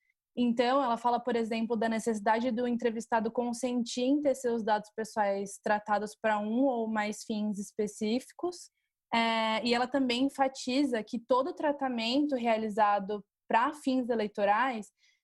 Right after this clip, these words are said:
tem que respeitar todos os princípios da G D P R, como transparência, minimização, que é o uso mínimo de dados, e finalidade. E fala que, principalmente,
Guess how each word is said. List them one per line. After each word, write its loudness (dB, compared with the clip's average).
tem 2
que -2
respeitar 0
todos -2
os -20
princípios 0
da 2
G 2
D 0
P -6
R, 2
como -4
transparência, 0
minimização, 2
que -6
é 2
o -2
uso -2
mínimo 0
de -2
dados, 2
e -6
finalidade. 2
E -4
fala 4
que, -6
principalmente, 0